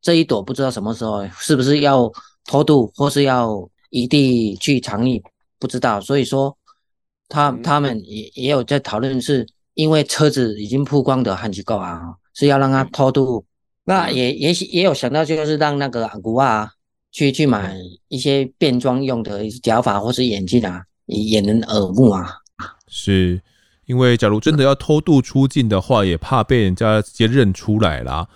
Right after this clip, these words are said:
Speaker 2: 那我不知道他们当时是怎么想的，是想说要坐汤啊出，出去吗？还是想说，呃，要易容化妆呢，然后变造一个新的身份，然后从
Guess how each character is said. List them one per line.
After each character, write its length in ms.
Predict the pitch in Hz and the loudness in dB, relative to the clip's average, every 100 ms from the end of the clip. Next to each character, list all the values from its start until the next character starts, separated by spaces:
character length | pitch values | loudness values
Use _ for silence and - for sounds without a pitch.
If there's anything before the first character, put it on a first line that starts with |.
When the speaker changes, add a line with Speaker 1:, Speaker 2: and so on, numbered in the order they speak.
| _ _ - | _ _ 0
Speaker 2:
那 320 | 107 95 85 - | 2 4 0 -2
我 100 | 104 | -4
不 100 | 92 | 0
知 60 | 143 | 2
道 60 | |
他 100 | 143 | 4
们 80 | 131 | 2
当 140 | 135 | 2
时 100 | 127 | 0
是 60 | 113 | 0
怎 100 | 117 | 0
么 100 | 92 | 0
想 220 | 92 82 | 0 -2
的， 100 | 82 | -2
是 200 | 90 139 | -2 0
想 160 | 127 90 | 0 0
说 160 | 117 120 | 0 0
要 260 | 120 113 104 _ | 2 0 -2 _
坐 200 | - 87 | 0 0
汤 280 | - 110 131 | 0 0 2
啊 120 | 117 | 0
出， 220 | - 117 113 _ | 0 -2 -2 _
出 120 | - | -8
去 240 | 98 95 90 | -6 -2 0
吗？ 280 | 95 95 | 2 2
还 120 | 98 95 | 2 0
是 180 | - 120 | -2 -2
想 220 | 95 85 | 0 0
说， 320 | 107 110 123 - - _ _ - | 2 4 2 -2 -20 _ _ -6
呃， 200 | 95 98 | -2 2
要 320 | 123 127 120 | 4 4 2
易 160 | 147 | 2
容 220 | 127 107 113 | 4 4 2
化 240 | 139 120 | 2 0
妆 320 | 110 113 113 | 2 0 2
呢， 220 | 110 101 | 2 2
然 140 | 98 95 | 2 0
后 300 | 113 113 101 | 2 2 2
变 240 | 143 120 | 2 2
造 220 | 113 113 | 4 2
一 40 | 117 | 2
个 120 | 110 | 0
新 200 | 92 127 | 0 0
的 100 | 110 | 0
身 260 | - 113 113 | 2 0 2
份， 300 | 131 104 92 | 2 4 4
然 180 | 87 90 | 2 0
后 320 | 113 104 95 | 2 2 2
从 560 | - - 92 92 95 | -2 0 2 2 0